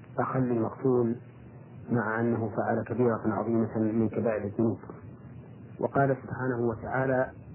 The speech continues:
"الطائفتين المقتتلتين وإن طائفتان من المؤمنين اقتتلوا فأصلحوا بينهما فإن بغت إحداهما على الأخرى فقاتلوا التي تبغي حتى تفيء إلى أمر الله فإن فاءت فأصلحوا بينهما بالعدل وأقسطوا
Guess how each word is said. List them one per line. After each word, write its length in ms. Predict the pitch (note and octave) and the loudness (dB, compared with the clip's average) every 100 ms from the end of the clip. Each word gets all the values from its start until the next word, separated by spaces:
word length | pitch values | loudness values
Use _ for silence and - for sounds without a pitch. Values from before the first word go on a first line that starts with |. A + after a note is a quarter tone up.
| - - - | -14 -12 -14
"الطائفتين 760 | - C3 B2+ B2 A#2 B2+ A#2 A#2 | -10 -4 -2 -2 0 2 2 -2
المقتتلتين 840 | A#2+ A#2 - B2 A#2 A2 B2 C3+ C3 - - - - - - - - - - - - - | 0 0 -2 -4 -4 -2 2 2 2 -4 -18 -18 -18 -18 -18 -20 -20 -18 -18 -18 -16 -4
وإن 220 | B2 C3 | 0 0
طائفتان 600 | C3 C3+ B2 A#2+ C3 B2 | 2 0 0 -4 -2 2
من 200 | B2 A#2+ | 2 2
المؤمنين 400 | A#2 A#2+ A#2+ A2+ | 0 -2 -2 -2
اقتتلوا 480 | A2 - A#2+ A#2 A2+ | -4 -8 -6 -2 -2
فأصلحوا 480 | - A#2+ - G#2 A2+ | -4 -6 -6 -6 -2
بينهما 580 | A2 A2 A2+ A#2+ C3+ - - - - - - - - - | 0 0 2 2 0 -4 -16 -18 -18 -18 -18 -16 -10 -2
فإن 200 | B2+ B2+ | 4 4
بغت 300 | B2 A#2 A#2+ | 2 -2 -6
إحداهما 520 | - B2+ A2+ A2+ A2+ | -4 -2 -2 -2 -4
على 120 | A2 | -4
الأخرى 480 | A2+ A#2+ - A#2 A2 | -6 -10 -4 -4 -4
فقاتلوا 420 | G#2+ B2+ A#2 A2+ A2 | -2 -2 -2 -2 -6
التي 280 | A2 B2 | -4 -6
تبغي 340 | - A#2 A2 G#2 | -2 -2 -2 -4
حتى 340 | B2 - A2+ | -6 -4 -4
تفيء 400 | A#2 A2 A#2 - | -4 -4 -6 -4
إلى 220 | G2+ G#2+ A#2 | -6 -2 0
أمر 100 | A2+ | 0
الله 380 | A2 A2+ B2+ - - - - - - - - - | -2 0 0 -2 -12 -18 -18 -18 -18 -18 -12 -6
فإن 180 | A#2 A2 | -4 0
فاءت 300 | B2 B2 A#2 | 0 0 -2
فأصلحوا 540 | - A#2 - A2+ A#2 | -8 -8 -8 -6 -4
بينهما 440 | A2 A#2 A2+ A#2 | -2 0 0 -2
بالعدل 400 | A2 G#2 A#2+ A#2+ | -2 -2 -2 -2
وأقسطوا 800 | A2+ A2 G#2+ - - G2+ A#2 B2 | -4 -2 -4 -6 -10 -4 0 0